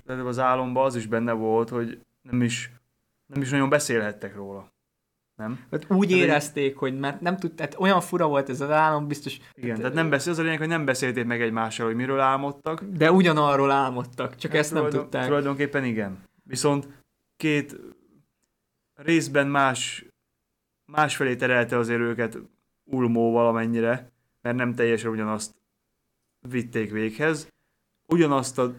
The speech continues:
Speaker 2: Ugyan-
Speaker 1: értelme ugyanaz volt, viszont nem úgy, nem ugyanazon a helyen, nem ugyanaz a hely lett nekik sugallva.
Speaker 2: Hát nem is az, hogy sugallva, hanem nem, talán nem is így közelítem meg, hanem az ügy-, üzenet ugye az volt,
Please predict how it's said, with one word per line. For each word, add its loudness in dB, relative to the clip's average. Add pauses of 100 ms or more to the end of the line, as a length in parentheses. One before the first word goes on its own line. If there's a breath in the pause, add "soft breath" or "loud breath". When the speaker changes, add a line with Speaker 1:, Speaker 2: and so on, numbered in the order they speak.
(460)
Speaker 2:
Ugyan- 6
Speaker 1:
értelme 4
ugyanaz 0
volt, 2
viszont -2
nem 0
úgy, 2
nem 2
ugyanazon 0
a 2
helyen, 0
nem -2
ugyanaz 0
a 2
hely 2
lett -2
nekik -6
sugallva. -4 (680)
Speaker 2:
Hát -16
nem -4
is -2
az, 2
hogy -2
sugallva, 0
hanem -4 (840)
nem, 0
talán 2
nem 2
is -2
így -4
közelítem 0
meg, -4
hanem 0
az -2
ügy-, -4
üzenet 0
ugye 0
az 2
volt, 2